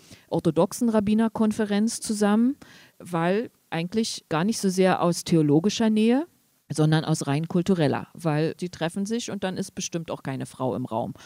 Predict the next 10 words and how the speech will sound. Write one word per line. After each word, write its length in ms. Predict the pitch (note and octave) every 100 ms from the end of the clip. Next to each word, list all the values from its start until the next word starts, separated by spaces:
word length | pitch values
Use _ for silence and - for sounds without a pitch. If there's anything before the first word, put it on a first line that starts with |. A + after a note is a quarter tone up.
| -
außer 300 | D#3+ D#3+ D#3
vielleicht 580 | - D#3 B2+ C3+ - -
eben 220 | D3+ C#3+
als 340 | G#2 C#3 -
Sekretärin 880 | D3+ - D3+ - F#3 F3 D#3 D#3 D3
oder 460 | E2+ C3 C3 B2 D3+ - - - - _
Kellnerin 640 | G3 F3+ F3+ F3+ F3+ E3+ D3
oder 240 | D#3+ D3+
sowas. 560 | C#3+ C3+ C3 D#3+ - - - - _ _
Und 440 | F3 F#3+ F#3 -